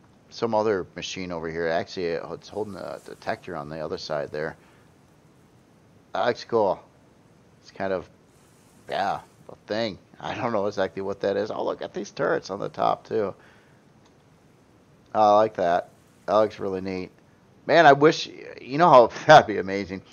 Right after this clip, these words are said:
Can you imagine if you could, if there was literally, like, a whole set of blocks and pieces used to build your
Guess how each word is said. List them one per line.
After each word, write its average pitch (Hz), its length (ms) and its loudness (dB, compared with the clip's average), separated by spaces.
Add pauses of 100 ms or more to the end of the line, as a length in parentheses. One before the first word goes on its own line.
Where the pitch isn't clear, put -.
(340)
Can 131 140 -4
you 135 60 -2
imagine 160 360 2
if 113 140 -4
you 107 60 -14
could, 104 300 -4 (280)
if 98 100 -16
there 113 140 2
was 101 180 -2
literally, 135 380 0
like, 101 340 2 (200)
a 95 160 2
whole 123 220 -2
set 120 240 0
of 92 120 -2
blocks 92 420 4
and - 160 -18
pieces 92 540 -12
used 98 280 -10
to - 60 -18
build 95 420 -4
your 85 220 -10